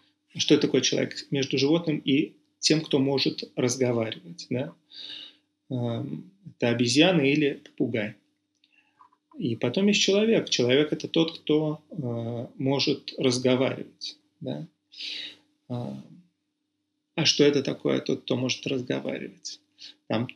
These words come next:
тоже есть тонкости, конечно, насчёт этого, все ли люди разговаривают или есть, которые болтают. Но, эм, э, если мы возьмём на иврите и заполним, э,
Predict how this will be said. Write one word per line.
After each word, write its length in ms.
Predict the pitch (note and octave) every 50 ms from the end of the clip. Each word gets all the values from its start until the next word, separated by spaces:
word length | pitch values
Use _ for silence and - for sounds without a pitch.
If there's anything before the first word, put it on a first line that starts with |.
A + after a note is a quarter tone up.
| _
тоже 240 | - D#3+ D#3 C3+ B2+
есть 240 | A#2 A2+ - - -
тонкости, 540 | - C#3+ C3 B2 - C3+ B2 - - - -
конечно, 580 | - - E3 D3+ - - - - - - C#3 - -
насчёт 380 | C#3 B2 - - C3 B2 -
этого, 320 | E3+ E3+ E3+ E3+ - C3 A#2
все 260 | - - - D3+ D#3
ли 120 | D3+ D3
люди 240 | B2+ B2 B2 B2 -
разговаривают 880 | C3+ B2+ B2 B2 B2+ C3 B2+ B2 C3 C3 C#3+ - C#3 C3 C3 C3 - -
или 180 | D3 C3+ B2+
есть, 220 | C3+ - - - -
которые 380 | - C#3 - D#3+ D3 D#3 D3
болтают. 720 | B2+ A#2+ C#3+ C3+ C3 - - E3 F3 F3 D3+ D3+ - - - _ _ _ _ - - - - - - - _ _ _ _ _ -
Но, 580 | C3 B2+ C3+ C#3 C#3 C#3 C3+ C3+ C#3 C#3+ - - _ _ _ _ _ _ _ _ _ -
эм, 540 | D3+ B2+ B2 B2 B2+ - - - - - - - - _ _ _ _ _ _ _ _ _ - - _ _ _ _ _ _ _ _ _ _ _ _ _ _ _ _ _ _ _ _ _ _ _ _ _ _ _ _ _ - - -
э, 280 | F3 C3 B2+ A#2+ A#2 A2+
если 300 | A#2 D#3+ D3 - - D3+
мы 160 | D3 D3 C3+
возьмём 600 | B2 C3+ C3+ B2+ C#3 C#3+ C#3+ C3+ A#2 A2+ B2 - - _ _ - -
на 180 | C3+ B2+ B2+ B2
иврите 480 | A#2 C3+ C3+ C3 B2 - - C3+ C3
и 160 | - - -
заполним, 960 | B2+ A#2 C3 B2+ B2 - - E3 D3+ D3 C#3 B2+ A2+ A#2+ A2 A2 A2 - - - _ _ _ _ _ _ _ - - _ -
э, 340 | C#3+ A#2+ A#2 A2+ A2 A2+ A2+